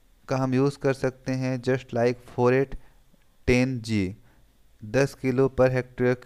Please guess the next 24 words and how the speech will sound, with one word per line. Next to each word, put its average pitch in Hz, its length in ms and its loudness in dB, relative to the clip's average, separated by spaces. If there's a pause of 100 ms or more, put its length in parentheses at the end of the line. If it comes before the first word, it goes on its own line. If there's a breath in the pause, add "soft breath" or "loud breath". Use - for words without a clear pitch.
के 127 140 2 (520)
दर 120 180 4
से 120 160 -8
हम 123 220 -4
इसका, 120 320 -2 (360 loud breath)
अ, 95 500 -2 (1200)
स्प्रे 120 300 -2
कर 127 160 -2
सकते - 400 -6
हैं 131 340 -4
या 120 120 2
फिर 135 220 -2 (100)
carbofuran, 110 760 0 (440 loud breath)
दोनों 123 320 -2
में 135 100 0
से 139 140 -4
कोई 131 320 0
भी 139 120 -2
इंसेक्टिसाइड 120 720 -4
का 120 100 -4
यूज़ 120 240 -2
कर 113 180 -2
सकते 98 380 -6
हैं। 95 160 -6